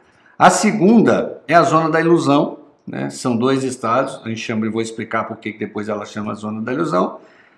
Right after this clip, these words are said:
Você tem a zona do equilíbrio, que é uma zona intermediária, essa é uma zona já, já é considerada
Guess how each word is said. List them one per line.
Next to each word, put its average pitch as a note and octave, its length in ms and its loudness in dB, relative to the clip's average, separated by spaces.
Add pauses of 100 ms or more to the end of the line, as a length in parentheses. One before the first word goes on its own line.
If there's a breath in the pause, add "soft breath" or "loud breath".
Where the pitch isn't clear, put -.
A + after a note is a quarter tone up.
(100)
Você D#3 280 4
tem G3+ 160 2
a F3+ 80 8
zona D3+ 300 6
do C#3+ 140 4
equilíbrio, F#3 640 0
que D#3+ 80 -2
é D#3 40 4
uma D3 180 4
zona C3 320 2
intermediária, C3+ 880 4
essa C3+ 320 2
é B2 40 2
uma A#2+ 120 0
zona A#2 180 -4
já, A#2 140 -6 (160)
já A#2 160 -2
é C3 140 2
considerada A2+ 800 -4